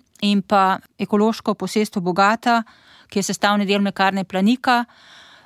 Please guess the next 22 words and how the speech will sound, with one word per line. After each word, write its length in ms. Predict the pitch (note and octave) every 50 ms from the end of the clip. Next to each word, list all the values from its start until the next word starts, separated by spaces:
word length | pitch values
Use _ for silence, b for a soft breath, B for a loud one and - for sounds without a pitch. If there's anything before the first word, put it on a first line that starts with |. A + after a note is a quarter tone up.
| B B
In 180 | B A#3 A3 G#3+
kjer 180 | - B3 A3+ G#3+
govorimo 420 | G#3+ G#3+ G#3+ G#3+ A3+ A#3 A#3 A3+
o 140 | G#3+ G3+ G3
trikotniku 580 | - G#3 F#3 - A3+ A3+ - A3 - - G3+
znanja, 420 | F3+ G#3 F#3+ G3 G#3+ A#3+ B3+ A#3+ G3+
a 60 | G3
ne, 280 | G3 G3+ G#3 G#3 G#3 -
eh, 240 | - G3 F#3+ F#3 F#3
s-, 160 | - - - -
v 140 | G3 F#3+ F#3+
teh 180 | - A3 -
projektih, 640 | - G#3 G3+ G3+ G#3 G#3+ - - - A#3 G#3+ - - -
eh, 220 | G3+ G3+ G3 G3
sodeluje 460 | - - F#3+ F3+ G3+ G#3 A3 G#3 G3+
vedno 280 | F3+ F#3+ G3 F#3+ G3+ F#3+
tudi 200 | - G#3 F#3 -
kmetijsko 380 | - - G3 - G#3+ - - F#3+
svetovalna 460 | G#3 F#3 G3 G3+ F#3+ F#3+ F#3+ F3+ E3+
služba, 440 | - - A#3 B3 A#3+ A#3 B3 A3+ G#3+
tako 340 | - _ - - - G#3
da 200 | F#3+ G#3 G3 G3